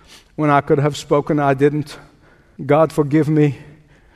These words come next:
for seeking my own comfort and ease before I can seek the kingdom of God.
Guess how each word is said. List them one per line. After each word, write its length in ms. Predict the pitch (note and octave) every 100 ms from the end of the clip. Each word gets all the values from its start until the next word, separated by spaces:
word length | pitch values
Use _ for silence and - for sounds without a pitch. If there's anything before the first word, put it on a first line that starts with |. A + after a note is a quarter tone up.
| _ _ -
for 180 | E3
seeking 400 | D#3 D#3+ D3 D3
my 120 | D3+ D3+
own 180 | D3+
comfort 420 | D3 D#3 C#3+ E3 D#3
and 140 | E3+
ease 480 | D3+ D#3 E3 D#3+ - - - _ _ _ _ _ F#3 D3+
before 320 | C#3+ E3+ D3+
I 120 | D#3
can 140 | D3+
seek 320 | C#3 D#3 D3+ -
the 80 |
kingdom 380 | D3+ D#3 D3 D#3+
of 140 | C3+ B2
God. 360 | C#3+ C#3+ C#3+